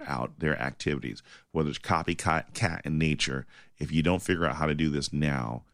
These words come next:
it's gonna help, it's gonna hurt you negatively. It's gonna hurt you negatively. Learn, enable the filtering.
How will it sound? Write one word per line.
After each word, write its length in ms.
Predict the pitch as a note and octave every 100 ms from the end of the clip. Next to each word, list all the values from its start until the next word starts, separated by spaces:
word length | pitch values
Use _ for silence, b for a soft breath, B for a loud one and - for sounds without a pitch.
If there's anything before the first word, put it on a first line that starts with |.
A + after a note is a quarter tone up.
| _ _
it's 80 | E2
gonna 300 | - D#2+ D#2
help, 320 | C#2+ C#2+ C2 -
it's 120 | E2
gonna 320 | - D#2 C#2+ - -
hurt 240 | E2 -
you 420 | C#2 C#2 B1+ B1+ - _ _ _ _ _
negatively. 760 | D#2+ D2+ C#2 B1+ - - - - _ _ _ _ _ _ _ _ _ _ _ _ _ -
It's 80 | D2+
gonna 180 | F#2 E2+
hurt 220 | D#2 D2+
you 100 | D2+
negatively. 600 | D2 C2+ B1 B1 - C2
Learn, 440 | D2 D#2+ E2+ E2+ -
enable 460 | D2+ D#2+ F2 F#2 F2+
the 100 | F2
filtering. 640 | - E2 D#2 D#2 D#2 D2